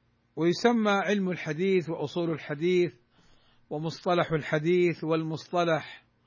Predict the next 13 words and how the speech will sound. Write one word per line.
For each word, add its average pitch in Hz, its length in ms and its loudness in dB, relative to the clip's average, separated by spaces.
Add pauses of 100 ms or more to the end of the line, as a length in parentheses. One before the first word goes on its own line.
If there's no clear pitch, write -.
(540)
وقواعد 165 580 2
الحديث، 160 640 0 (1300)
وعلم 160 640 0
الحديث 156 540 -2
دراية، 160 600 0 (1400)
واستمداده 196 840 2 (180)
يأخذ 196 360 2
معارفه 175 600 4
وما 165 540 0
يتعلق 160 540 -2
به 175 260 2
من 170 140 -2
الكتاب 190 760 0